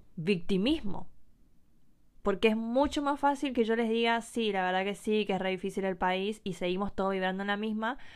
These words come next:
Y en realidad lo que yo voy es demostrarles que están vibrando en carencia, que se están volviendo víctimas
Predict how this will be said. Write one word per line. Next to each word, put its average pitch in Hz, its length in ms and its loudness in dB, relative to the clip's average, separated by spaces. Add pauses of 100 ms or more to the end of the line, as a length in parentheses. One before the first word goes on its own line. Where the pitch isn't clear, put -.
(500)
Y 214 180 2
en 196 120 2
realidad 202 420 4
lo 226 160 2
que 196 120 0
yo 196 140 0
voy 220 300 2
es 196 220 -6 (720)
demostrarles 208 1200 2 (100)
que 185 100 -4
están 202 360 2
vibrando 196 400 0
en 185 80 -2
carencia, 196 440 0
que 175 100 -2
se 180 80 -2
están 190 220 -4
volviendo 202 360 -2
víctimas 185 640 0